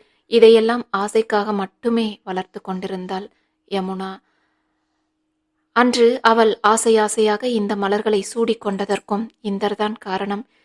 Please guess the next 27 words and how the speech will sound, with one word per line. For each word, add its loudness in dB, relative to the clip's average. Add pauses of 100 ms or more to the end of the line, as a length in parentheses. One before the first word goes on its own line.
(220)
இப்போது 4
அதை 2
தவிர்ப்பதற்கும் 0 (160)
இந்தர்தான் -2
காரணம். -8 (420)
யமுனாவிற்கு 0
இந்தரின் -2
மேல் -6 (540)
நேசம் 4
மலர 2
துவங்கிய 2
புதிதில் 2
ஒரு 2
நாள் -2 (340)
தன் 4
வீட்டில் 2 (340)
தானே 6
வளர்த்த 4
நித்திய 0
மல்லியை 2 (140)
இறுக்கமாக 4
கோர்த்து 0 (160)
அதனோடு 2
சேர்த்து 0
பன்னீர் 0
ரோஜாவையும் 0
வைத்துக்கொண்டு -4